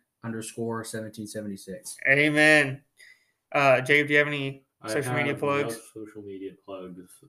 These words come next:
Speaker 3: I, I don't like it. I can't get on board with that.
Speaker 2: Fair enough. Fair enough.
Speaker 1: Figure it out.
Speaker 2: But reach
Speaker 3: Mm-hmm.
Speaker 2: out, reach out on there. Um, every time we re-,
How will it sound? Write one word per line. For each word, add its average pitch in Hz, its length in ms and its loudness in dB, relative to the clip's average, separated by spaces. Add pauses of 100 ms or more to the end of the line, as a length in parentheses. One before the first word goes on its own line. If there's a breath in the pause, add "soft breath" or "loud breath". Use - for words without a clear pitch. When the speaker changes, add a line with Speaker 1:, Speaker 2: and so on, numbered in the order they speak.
Speaker 3:
I, 92 440 -12
I 98 120 -10
don't 98 180 -10
like 92 240 -14
it. - 120 -8 (280)
I 101 80 -8
can't 92 380 -14
get 92 120 -12
on 90 200 -12
board 90 200 -4
with 90 200 -6
that. 92 240 -10 (560 loud breath)
Speaker 2:
Fair 151 180 6
enough. 139 340 2
Fair 147 140 4
enough. 139 240 2 (520)
Speaker 1:
Figure 160 220 0
it 131 280 2
out. 131 140 -6
Speaker 2:
But 147 180 6
reach 165 220 6
Speaker 3:
Mm-hmm. 156 320 12
Speaker 2:
out, 156 80 -2
reach 156 180 4
out 156 140 10
on 147 120 2
there. 147 560 4
Um, 135 400 -2
every 143 220 4
time 147 200 0
we 143 60 0
re-, 135 200 -4